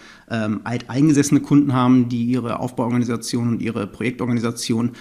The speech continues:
einfach schon, ähm, ja, historisch bedingt über Jahre hinweg aufgebaut haben. Ähm, zum einen bringen wir als externe Dienstleister natürlich ein Stück weit Erfahrung mit, gerade im agilen Umfeld,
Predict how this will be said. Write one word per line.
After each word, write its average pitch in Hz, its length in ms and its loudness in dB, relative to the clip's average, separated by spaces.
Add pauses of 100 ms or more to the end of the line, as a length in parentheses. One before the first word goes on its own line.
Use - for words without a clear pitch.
(220)
einfach 117 260 -4
schon, 110 460 -4
ähm, 98 360 -6
ja, 117 140 -8
historisch 123 420 -2
bedingt 117 300 -2
über 110 100 -6
Jahre 110 280 -2
hinweg 113 260 -2
aufgebaut 151 560 0
haben. 135 300 2 (460)
Ähm, 120 580 2 (920)
zum 127 240 2
einen 151 320 6
bringen 120 260 6
wir 147 220 4
als 120 240 -4
externe 123 380 -2
Dienstleister 135 440 -2
natürlich 123 500 -2 (140)
ein - 120 -12
Stück - 200 -6
weit 123 300 -2 (340)
Erfahrung 143 560 2
mit, 175 240 0
gerade 127 220 0
im 127 100 2
agilen 131 400 2
Umfeld, 165 460 -2